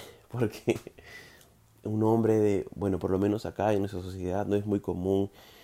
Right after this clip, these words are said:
que alguien de, de, de treinta años ya tenga una camioneta sin pasar por un sedán. Em,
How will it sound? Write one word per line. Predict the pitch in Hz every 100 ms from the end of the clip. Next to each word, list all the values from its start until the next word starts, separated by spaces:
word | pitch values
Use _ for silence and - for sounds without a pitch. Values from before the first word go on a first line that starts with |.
| - _
que | -
alguien | 92 92 98
de, | 92 87 87 - - - _
de, | 87 82
de | - 90
treinta | 92 98 98 95
años | 95 95 92
ya | 95
tenga | - 98 95
una | 92 98 101
camioneta | 90 87 85 98 98 95
sin | - 92
pasar | 87 85 - 92 95
por | 82
un | 85 90
sedán. | 90 85 90 90 87 92 _ _ _ _ _ _ _ _ _ _ _ _ -
Em, | 92 87 82